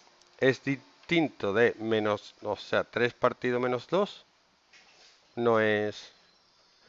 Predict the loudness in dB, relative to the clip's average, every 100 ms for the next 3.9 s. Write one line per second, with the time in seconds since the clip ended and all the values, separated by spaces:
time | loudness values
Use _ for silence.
0 | _ _ _ -20 -20 _ _ _ _ -6
1 | -4 -2 -2 2 4 4 4 0 0 -2
2 | -2 -2 4 4 4 -2 -10 -6 0 0
3 | 2 0 0 -2 -6 -10 -10 -14